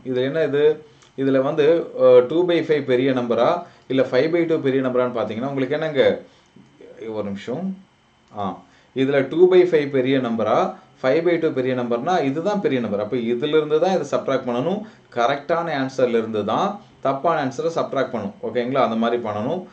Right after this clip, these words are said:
So, அப்ப எரர் பர்சன்டேஜ் சொல்லும்போது என்ன வருங்க? ஆ, correct value minus wrong value by correct value into hundred. இதுதான் எரர் பர்சன்டேஜ். அப்ப இது என்ன சார் வரும் அப்படின்னா,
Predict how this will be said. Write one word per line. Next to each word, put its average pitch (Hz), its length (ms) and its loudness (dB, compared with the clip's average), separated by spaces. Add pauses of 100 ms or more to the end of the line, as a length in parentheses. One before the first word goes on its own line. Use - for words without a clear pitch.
(140)
So, 135 220 0
அப்ப 120 180 4
எரர் 147 200 6
பர்சன்டேஜ் 135 300 -4
சொல்லும்போது 127 400 -2
என்ன 139 160 -2
வருங்க? 135 480 0 (300)
ஆ, 117 100 -4
correct 123 380 -2
value 143 320 -2
minus 131 320 0
wrong 127 280 -2
value 123 320 2
by 123 140 6
correct 117 260 -4
value 120 340 -2
into 101 360 -6
hundred. 95 420 -6
இதுதான் 107 360 -4
எரர் 113 360 -2
பர்சன்டேஜ். 95 460 -6 (600)
அப்ப 143 200 -2
இது 147 80 0
என்ன 175 180 0
சார் 202 200 2
வரும் 139 340 0
அப்படின்னா, 113 460 -4